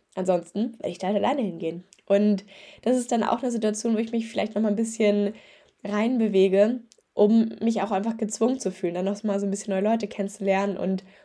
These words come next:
dieses Socialize ein bisschen zu üben. Und dann noch eine Sache, die ich euch auch auf jeden Fall empfehlen kann, ist einfach mal alleine in den Park zu gehen. Ich glaube, das ist auch eine Sache, wo man sich jetzt nicht unbedingt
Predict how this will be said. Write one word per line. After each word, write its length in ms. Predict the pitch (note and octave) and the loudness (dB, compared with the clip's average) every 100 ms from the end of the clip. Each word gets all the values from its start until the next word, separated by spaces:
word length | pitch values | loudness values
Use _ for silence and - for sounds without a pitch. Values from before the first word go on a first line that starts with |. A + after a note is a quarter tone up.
| _ - | _ -2
dieses 380 | A3 G3 G#3 - | 0 0 -2 -8
Socialize 640 | G#3 - B3+ - E3+ D#3 E3+ | -10 -4 -2 -2 -4 -4 -8
ein 60 | |
bisschen 280 | E3+ - - | -10 -10 -12
zu 140 | - | -14
üben. 360 | - E3+ G3 F#3 _ _ _ - | -12 -12 -14 -18 _ _ _ -2
Und 140 | A3+ | 4
dann 100 | A3 | 4
noch 160 | A3 A#3 | 4 -2
eine 100 | A3+ | -2
Sache, 240 | A3 A3+ | -2 -2
die 80 | G#3 | -4
ich 100 | G#3 | -2
euch 240 | G3 G#3 | -2 -4
auch 160 | - A3 | -4 -4
auf 120 | A3 | -4
jeden 120 | G#3 | -4
Fall 180 | G#3 G3+ | -4 -4
empfehlen 420 | F#3+ G3 - G#3+ | -4 -4 -4 -4
kann, 360 | G#3 - G3 G3+ - - - | -4 -4 -4 -4 -8 -20 -14
ist 100 | - | -6
einfach 180 | G3+ G#3+ | -2 0
mal 120 | G#3+ | 0
alleine 240 | G3+ F#3+ | 0 -2
in 60 | F3+ | -4
den 40 | |
Park 280 | F#3 A#3+ B3+ | -6 -12 -12
zu 140 | - G#3 | -10 -6
gehen. 420 | G#3+ A3 A#3 - - | -2 0 -2 -6 -14
Ich 100 | - | -4
glaube, 140 | G3+ | -4
das 120 | G3+ | -2
ist 40 | - | -6
auch 160 | G3+ | -4
eine 80 | G3 | -2
Sache, 200 | G3 G3 | -4 -2
wo 60 | F#3+ | -4
man 100 | G3 | -4
sich 120 | - | -6
jetzt 120 | A3+ | -12
nicht 160 | F#3+ - | -10 -4
unbedingt 500 | A3+ A3 G3+ G#3 | 0 2 2 0